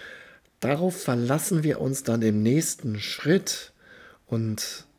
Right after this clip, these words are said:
das werden wir dann, wenn wir tatsächlich einen Durchlauf durch die Schleife uns ansehen, wie der zu implementieren ist, werden wir dann tatsächlich sehen,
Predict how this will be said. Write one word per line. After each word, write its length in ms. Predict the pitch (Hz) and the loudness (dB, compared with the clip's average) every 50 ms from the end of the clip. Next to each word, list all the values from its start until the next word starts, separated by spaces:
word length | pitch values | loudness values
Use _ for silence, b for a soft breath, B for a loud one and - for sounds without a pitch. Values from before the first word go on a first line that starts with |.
| _ - | _ -8
das 200 | 120 110 - - | -6 -4 0 2
werden 200 | 120 127 131 131 | 2 4 4 4
wir 80 | 127 | 2
dann, 320 | 117 123 117 123 139 135 110 | 2 4 2 2 2 2 0
wenn 180 | 113 117 113 | 0 0 0
wir 260 | 120 120 113 110 - - | 2 2 0 0 -2 -6
tatsächlich 680 | - 107 101 - - 113 113 - 139 123 123 - - - _ - 180 156 - - - - _ _ - | -6 -6 -4 -2 -2 -4 -2 -4 -6 -6 -8 -8 -12 -18 _ -16 -14 -14 -14 -14 -16 -20 _ _ -6
einen 320 | - 110 110 127 127 123 | -4 -2 0 0 0 0
Durchlauf 380 | 123 123 120 - 117 117 113 - | 0 -2 -2 -2 -4 -6 -6 -6
durch 180 | 123 110 110 | -8 -8 -8
die 100 | - 120 | -10 -10
Schleife 640 | 110 - 139 113 104 104 104 - 135 110 104 107 107 B B B B B B B _ - | -10 -10 -8 -6 -6 -6 -6 -8 -8 -8 -8 -8 -10 B B B B B B B _ -10
uns 180 | 120 110 - | -8 -8 -6
ansehen, 420 | - 113 120 135 135 147 147 143 131 | -4 -2 -2 0 0 0 0 0 0
wie 60 | 120 | 0
der 140 | 120 113 107 | -2 -2 -2
zu 100 | - 113 | -2 -4
implementieren 580 | 107 104 101 98 98 98 101 107 113 123 135 | -4 -4 -2 -2 -2 -2 -2 -2 -2 -2 -2
ist, 260 | 135 135 135 - B B B B B B B B - | -2 -4 -6 -8 B B B B B B B B -8
werden 220 | - 110 107 110 | -4 -2 0 0
wir 80 | 107 104 | 0 -2
dann 160 | 110 110 107 | -4 -6 -6
tatsächlich 540 | - 101 92 - - 98 92 - 104 95 - | -6 -8 -8 -6 -6 -6 -6 -6 -8 -8 -4
sehen, 420 | - 110 104 113 117 120 139 143 | 0 0 2 2 2 0 0 -4